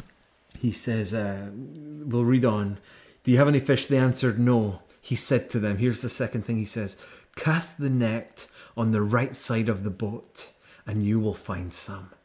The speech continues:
So they cast it. Look how Jesus draws them in to this miracle that he's working. Remember, these are the very earliest encounters with the resurrected Lord Jesus.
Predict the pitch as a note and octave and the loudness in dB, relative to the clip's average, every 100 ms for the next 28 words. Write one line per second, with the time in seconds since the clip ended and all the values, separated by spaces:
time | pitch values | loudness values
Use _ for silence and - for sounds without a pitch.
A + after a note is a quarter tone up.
0 | _ _ _ - - G2 G2 - F#2+ - | _ _ _ -14 -6 -6 -6 -8 -10 -10
1 | - D#2+ - - - _ _ _ - _ | -14 -18 -20 -20 -20 _ _ _ -20 _
2 | _ - _ - - - F3 F3 E3 B2+ | _ -20 _ -20 -20 0 2 4 2 2
3 | C#3 C#3+ B2+ B2+ A2 G#2+ C3+ C3 A#2+ C3 | 2 2 2 -2 -4 0 2 2 2 0
4 | A#2+ A#2+ G#2+ F#2 E2 _ _ _ - - | 0 0 -2 -4 -10 _ _ _ -20 -20
5 | - B2+ B2 - B2 A#2 A2 - G2 F#2+ | -4 0 0 2 4 4 2 -2 -4 -4
6 | A2+ A2 A#2 A2 G2 - - - G#2+ F#2 | -8 -4 -2 -2 -2 -10 -12 -4 -4 -4
7 | - F#2+ - _ _ _ _ _ _ - | -12 -16 -20 _ _ _ _ _ _ -20
8 | - C3+ C#3 D#3+ E3+ D3 C3+ B2+ - E3 | 0 6 8 8 8 6 4 0 -2 0
9 | D#3+ D#3 C#3 A#2 C#3+ E3+ E3+ D#3 D#3 D#3 | 2 2 0 2 4 4 4 0 -2 0
10 | D#3 D#3 D3+ B2+ - C3 - - F3 D#3 | 2 4 2 0 0 0 0 2 4 4
11 | - A#2+ A2+ - - - B2+ C#3+ C3 D3 | 2 0 -2 -6 -6 0 2 4 6 8
12 | D#3+ C#3+ C3+ D3 C#3 C3+ B2+ - - C#3+ | 6 6 4 0 0 0 0 -4 -6 2
13 | C#3 C3 - C#3+ A#2+ A#2 | 4 4 4 2 2 0